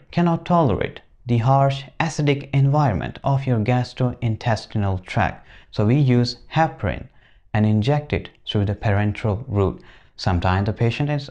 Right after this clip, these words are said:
unconscious. You cannot give him the drug through the oral route because there is always the risk. The drug, the medication may go into his lungs, into his trachea and cause blockage. And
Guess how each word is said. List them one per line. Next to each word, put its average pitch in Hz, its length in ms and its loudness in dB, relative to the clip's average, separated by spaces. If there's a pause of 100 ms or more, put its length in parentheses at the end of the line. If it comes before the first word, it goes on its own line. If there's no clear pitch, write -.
unconscious. 156 720 -2
You 98 100 0
cannot 113 360 -2
give 117 160 -2
him 127 220 0
the 123 120 0
drug 123 360 0 (200)
through 123 120 0
the 120 200 0
oral 117 380 4
route 82 220 0
because 117 360 0
there 117 140 2
is 107 200 -2
always 139 540 2
the 113 120 2
risk. 101 360 0 (320)
The - 80 0
drug, 139 420 0 (240)
the 120 60 0
medication 95 720 0
may 101 140 0
go 113 240 2 (100)
into 101 260 -2
his 90 320 -4
lungs, 139 640 2
into 92 220 -2
his 85 260 -4
trachea 143 640 -2
and 92 220 -2
cause 90 340 -4 (100)
blockage. - 600 -2 (960)
And 160 420 0